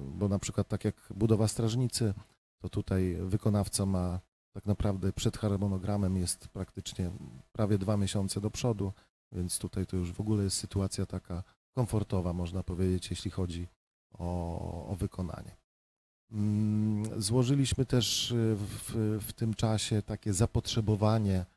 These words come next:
e, na środki do nowego programu, e, który będzie obejmował tylko gminy przygraniczne.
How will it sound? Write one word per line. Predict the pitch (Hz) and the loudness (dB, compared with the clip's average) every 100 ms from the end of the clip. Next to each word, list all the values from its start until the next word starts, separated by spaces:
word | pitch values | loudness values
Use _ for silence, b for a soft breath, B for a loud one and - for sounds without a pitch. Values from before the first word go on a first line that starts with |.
| _ _ _ - | _ _ _ -8
e, | 98 95 101 | 0 2 4
na | 98 | 2
środki | 101 113 107 - - | 2 2 2 0 -2
do | 107 107 | 2 4
nowego | 104 117 120 | 4 4 2
programu, | - 104 107 104 101 104 117 - _ _ _ _ _ | 2 2 2 2 2 2 0 -8 _ _ _ _ _
e, | 104 101 | -2 -2
który | - - 110 107 | -2 0 2 4
będzie | 113 113 110 | 4 4 4
obejmował | 104 107 110 110 107 104 | 6 4 6 4 4 4
tylko | 123 117 - 104 98 92 | 4 2 2 0 0 0
gminy | 104 110 110 101 98 | 0 4 6 4 2
przygraniczne. | - 120 107 107 98 - 104 113 | 2 2 4 4 2 0 0 0